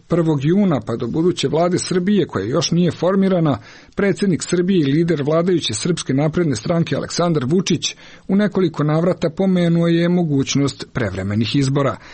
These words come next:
Taj scenario značio bi da će se uporedo sa redovnim predsjedničkim i beogradskim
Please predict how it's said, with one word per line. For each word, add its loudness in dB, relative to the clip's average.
Taj -2
scenario 0
značio 0
bi 0
da -2
će -4
se -2
uporedo 0
sa -4
redovnim 2
predsjedničkim 0
i -10
beogradskim 0